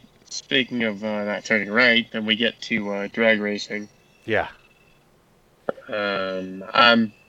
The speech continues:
Speaker 1: you know, I, I'm not sure. The,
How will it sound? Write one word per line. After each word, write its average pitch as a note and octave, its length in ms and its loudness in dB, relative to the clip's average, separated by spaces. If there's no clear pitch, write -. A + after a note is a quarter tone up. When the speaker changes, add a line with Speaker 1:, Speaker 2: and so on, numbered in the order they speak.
Speaker 1:
you C3+ 160 4
know, C3+ 320 6
I, B2 320 4
I'm G3+ 100 4
not F#3 180 2
sure. A3 240 4
The, D#3+ 240 -2